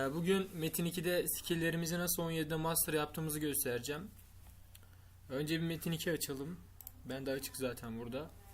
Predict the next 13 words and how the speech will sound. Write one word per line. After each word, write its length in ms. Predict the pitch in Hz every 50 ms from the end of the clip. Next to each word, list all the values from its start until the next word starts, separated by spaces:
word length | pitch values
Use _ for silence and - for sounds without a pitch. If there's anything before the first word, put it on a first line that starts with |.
| - - - - - - - - - - - - - - - - - - - - - - - -
Şimdi 320 | - - - 156 151 156
bunun 320 | 151 156 175 185 175 - 185
skill'leri 340 | 165 - 175 180 185 180 185
kapalı. 360 | - 185 190 180 175 180 180
Gidip 220 | 170 175 170 180 165
skill'lerini 460 | - - - - 160 165 175 170 170
açalım 400 | 170 160 - - 147 135 131 127
bunun. 220 | 131 131 139 160 165 - - - - - - - - - - - - - -
Hemen. 260 | 135 123 120 120 147 160 - - - - - - - - - - - - - - - - - - - - - - - - -
Zihinsel 580 | - - 139 147 156 165 170 160 - 175 170 160
ya 100 | 160 156
da 160 | 156 151 143
bedensel 600 | 143 135 139 143 143 143 - - 143 135 135 123